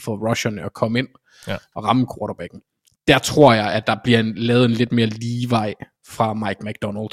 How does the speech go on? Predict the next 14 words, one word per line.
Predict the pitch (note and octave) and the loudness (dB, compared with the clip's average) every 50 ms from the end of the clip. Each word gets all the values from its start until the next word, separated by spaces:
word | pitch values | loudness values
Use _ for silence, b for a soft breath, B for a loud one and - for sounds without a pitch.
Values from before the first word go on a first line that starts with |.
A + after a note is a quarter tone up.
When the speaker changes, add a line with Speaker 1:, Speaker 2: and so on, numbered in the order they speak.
| - - | -10 -6
Speaker 1:
og | A#2 A#2 A2+ A2 | -2 -2 -2 -2
jeg | A2 G#2+ | -2 -4
tror | - - - C3 A#2+ A2 | -6 -4 0 0 0 0
også, | F#2+ G#2+ B2 - - G#2 | 0 -2 -4 -4 -4 -6
at | G#2+ - | -6 -6
der | A2 | -8
kommer | - - A#2+ A2 A2 | -8 -6 -8 -6 -4
til | G#2+ - A#2 | -4 -4 -4
at | G#2+ - | -4 -4
blive, | A2+ A2 G#2 - _ - - | -6 -10 -10 -12 _ -12 -10
øh, | G2+ A2 G#2+ | -10 -8 -6
lavet | A2 A#2 A#2 A#2 | -4 -2 0 0
nogle | A#2 A2+ G#2+ G2+ | 0 -2 -4 -4
andre | A2 A#2 A2+ A2+ A2 | -4 -4 -4 -4 -6